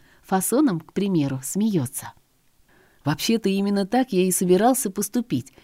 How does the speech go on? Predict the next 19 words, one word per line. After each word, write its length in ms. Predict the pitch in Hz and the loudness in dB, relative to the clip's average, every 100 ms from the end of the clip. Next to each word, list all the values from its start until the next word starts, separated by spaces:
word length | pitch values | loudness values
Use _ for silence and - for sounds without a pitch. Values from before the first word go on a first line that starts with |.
| - | 0
и 100 | 160 | 4
нацепил 460 | 170 170 165 196 180 | 4 4 0 2 -2
их 80 | |
в 40 | - | -2
последний 520 | 151 - 170 156 170 | -4 0 0 0 0
момент, 480 | 180 190 165 127 123 | 2 2 0 -2 -4
чтобы 320 | - 151 151 | -4 -2 -2
твою 300 | 147 151 143 | 0 0 0
тыкву, 340 | 143 202 - | -2 -6 -2
если 300 | 139 139 160 | -4 -2 -2
вдруг 260 | 156 190 180 | -2 -2 -4
придётся 560 | 156 156 202 190 190 190 | -4 -2 -2 -2 -2 -2
Аше 180 | - | -2
от 140 | 151 - | -4 -4
какой-то 440 | 151 196 180 147 | -4 -2 0 0
шутки 340 | - 196 - 139 | 0 -2 -2 -2
братьев 420 | 151 175 143 131 | 0 0 -2 -6
колодца 480 | 131 135 277 - 170 | -4 0 0 0 -2
спасать, 460 | - 143 123 120 | -2 -2 -4 -8